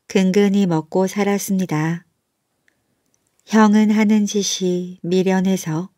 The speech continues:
이름이 미련동이었고 동생은 똑똑해서 야금동이라고 불렀습니다.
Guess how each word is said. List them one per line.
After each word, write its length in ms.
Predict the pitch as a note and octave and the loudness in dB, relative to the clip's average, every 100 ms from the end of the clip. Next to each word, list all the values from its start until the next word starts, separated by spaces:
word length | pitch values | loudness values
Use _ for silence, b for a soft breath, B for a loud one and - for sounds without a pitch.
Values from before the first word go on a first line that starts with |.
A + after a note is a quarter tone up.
| _ _ _ _ _ _ | _ _ _ _ _ _
이름이 520 | - G#3+ A3 G#3+ G#3 | 2 4 4 2 2
미련동이었고 1300 | F#3+ F3 F#3 G3+ G3+ G3+ G3 F#3 D3+ _ - F#3+ G#3 _ _ _ _ _ _ _ _ | 2 0 0 0 0 0 0 -2 -6 _ -4 -4 -4 _ _ _ _ _ _ _ _
동생은 680 | - G3+ G3+ A3 G#3+ G#3 G3+ | 0 2 2 2 2 2 2
똑똑해서 1000 | A3 - A3+ G#3+ - G3+ - F3 F3+ F3 _ _ _ _ - | 0 2 0 0 -2 -4 -2 -4 -4 -8 _ _ _ _ 0
야금동이라고 1080 | F3+ F#3 G#3+ G#3 G#3 G3+ G3+ G3+ G3+ G3 G3 | 2 2 2 2 2 2 2 0 -2 -2 -4
불렀습니다. 1000 | - F3 F#3 - F#3+ F3 D#3+ D#3+ E3 | -2 -2 -2 -4 -4 -4 -4 -4 -8